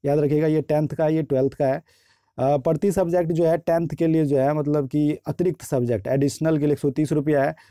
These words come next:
और ट्वेल्थ के लिए जो है एक सौ साठ रुपये। समझ गए दोस्तों, मैंने पूरा आपको फी स्ट्रक्चर बता दिया।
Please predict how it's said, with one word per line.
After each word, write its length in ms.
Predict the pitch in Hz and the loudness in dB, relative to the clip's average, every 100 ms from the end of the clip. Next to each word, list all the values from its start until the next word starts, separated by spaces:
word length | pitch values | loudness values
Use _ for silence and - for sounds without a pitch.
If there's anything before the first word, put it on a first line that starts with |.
| - | -6
और 60 | 127 | -4
ट्वेल्थ 340 | - 151 151 | 0 0 0
के 120 | - | 2
लिए 140 | 139 127 | 2 2
जो 120 | 120 | 2
है 180 | 131 165 - _ 135 | 0 -2 -12 _ -8
एक 60 | |
सौ 120 | - | -4
साठ 280 | 143 143 123 | -2 0 0
रुपये। 200 | 123 113 | 0 -2
समझ 200 | 139 185 | 0 0
गए 100 | 190 | 2
दोस्तों, 220 | 190 175 | 0 0
मैंने 200 | 185 175 170 _ _ _ _ - | 0 0 -2 _ _ _ _ -2
पूरा 140 | 165 | 0
आपको 240 | 160 175 | 2 0
फी 240 | 156 170 160 | 0 0 0
स्ट्रक्चर 380 | - 165 170 156 | 0 -2 0 2
बता 280 | 139 151 | 2 2
दिया। 220 | 151 143 | 2 2